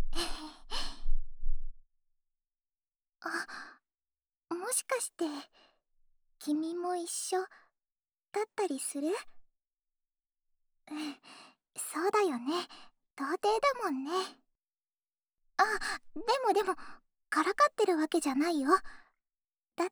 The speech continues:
て私も処女なんだもん。上手にエッチできる自信なんて全然な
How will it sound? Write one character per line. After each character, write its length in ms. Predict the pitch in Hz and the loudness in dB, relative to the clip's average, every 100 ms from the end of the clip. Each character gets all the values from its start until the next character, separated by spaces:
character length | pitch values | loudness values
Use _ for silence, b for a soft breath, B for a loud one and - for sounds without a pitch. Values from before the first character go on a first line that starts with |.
| - | -2
て 100 | 320 | -2
私 460 | 247 - 294 330 | -2 -6 -4 -4
も 240 | 339 339 339 | -4 -6 -6
処 240 | - 381 | -4 -2
女 140 | 523 508 339 | 0 0 2
な 40 | |
ん 60 | 269 | 2
だ 100 | 247 | 2
も 120 | 240 | -2
ん。 180 | 220 - _ _ _ _ _ _ _ _ _ _ _ _ _ _ _ _ _ _ - | -4 -10 _ _ _ _ _ _ _ _ _ _ _ _ _ _ _ _ _ _ -6
上 260 | 285 302 339 | -2 0 2
手 140 | 403 | 0
に 180 | 370 294 | 0 0
エ 80 | 320 | -2
ッ 60 | - | -4
チ 140 | 349 | -8
で 120 | 277 | -6
き 160 | - 320 | -6 -2
る 60 | 302 | -2
自 160 | - 277 | -4 -10
信 260 | 302 330 | -8 -6
な 140 | 349 359 | -6 -6
ん 40 | |
て 120 | - 285 - B B B B _ _ _ | -6 -8 -8 B B B B _ _ _
全 280 | - 269 311 | -8 -6 -6
然 200 | 370 370 | -4 -4
な 140 | 392 | -4